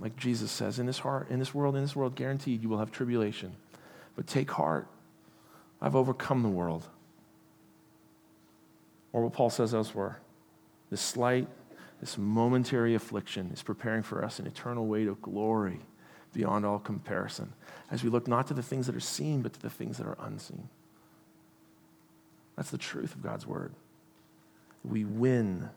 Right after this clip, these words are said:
we win now with suffering,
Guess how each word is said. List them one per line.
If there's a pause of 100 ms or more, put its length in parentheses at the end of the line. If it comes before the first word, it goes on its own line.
(320)
we
win (460)
now (340)
with
suffering,